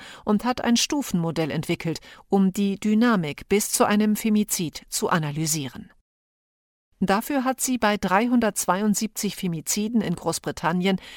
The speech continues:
die Vorgeschichte der Beziehung untersucht und ist zu zwei interessanten Ergebnissen gelangt.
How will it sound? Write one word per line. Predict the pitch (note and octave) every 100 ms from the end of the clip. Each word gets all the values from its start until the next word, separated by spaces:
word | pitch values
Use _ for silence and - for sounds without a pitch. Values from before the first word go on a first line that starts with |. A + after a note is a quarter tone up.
| - -
die | A#3
Vorgeschichte | - A3 E3+ - E3 - E3+
der | D#3+
Beziehung | E3+ - F#3 F3 E3
untersucht | - E3+ E3+ F3 E3+ - - - -
und | G3 G3
ist | - C4 -
zu | G3
zwei | - G#3+ G#3+ A#3+
interessanten | G#3 - F#3 - A3 A3 - G3+
Ergebnissen | F#3+ D3 - C#3 - C3
gelangt. | B2 A2+ - -